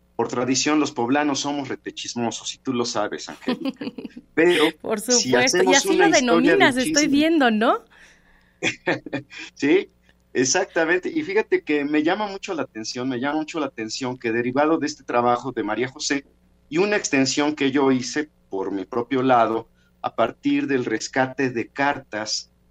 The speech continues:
Speaker 1: de familias poblanas, algunas de ellas en el archivo municipal y otras a las que he tenido acceso directamente por las familias y que he podido leer,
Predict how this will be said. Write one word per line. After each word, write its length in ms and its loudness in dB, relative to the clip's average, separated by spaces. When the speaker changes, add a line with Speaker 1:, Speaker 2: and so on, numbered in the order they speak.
Speaker 1:
de 80 -4
familias 800 0
poblanas, 920 -2
algunas 500 0
de 240 2
ellas 320 -2
en 100 -6
el 120 -6
archivo 380 -4
municipal 680 -4
y 160 2
otras 640 2
a 80 -8
las 180 -6
que 100 -6
he 40 -2
tenido 380 0
acceso 460 -2
directamente 880 -2
por 260 -8
las 160 -2
familias 560 -4
y 60 -18
que 100 -10
he 40 -6
podido 440 4
leer, 320 2